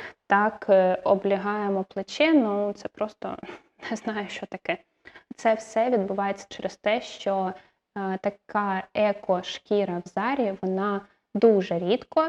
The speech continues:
є гарною по якості. Е, ще один жилет, який є просто кофтою на молнії без рукавів. Виглядає він сучасно, в мене немає до нього питань, але, е, все одно <laughs> згадуємо про те, що кофта була б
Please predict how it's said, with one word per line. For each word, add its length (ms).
є 400
гарною 500
по 140
якості. 580
Е, 160
ще 260
один 200
жилет, 400
який 540
є 280
просто 300
кофтою 400
на 100
молнії 420
без 260
рукавів. 420
Виглядає 580
він 100
сучасно, 600
в 40
мене 160
немає 400
до 60
нього 220
питань, 380
але, 340
е, 760
все 220
одно 420
<laughs> 400
згадуємо 680
про 140
те, 320
що 460
кофта 380
була 380
б 40